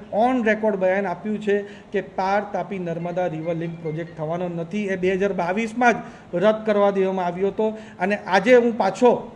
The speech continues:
તમારા વચ્ચે આદિવાસી સાંસદ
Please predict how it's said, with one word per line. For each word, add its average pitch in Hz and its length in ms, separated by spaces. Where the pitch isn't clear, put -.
તમારા 202 280
વચ્ચે 185 680
આદિવાસી 233 640
સાંસદ 202 500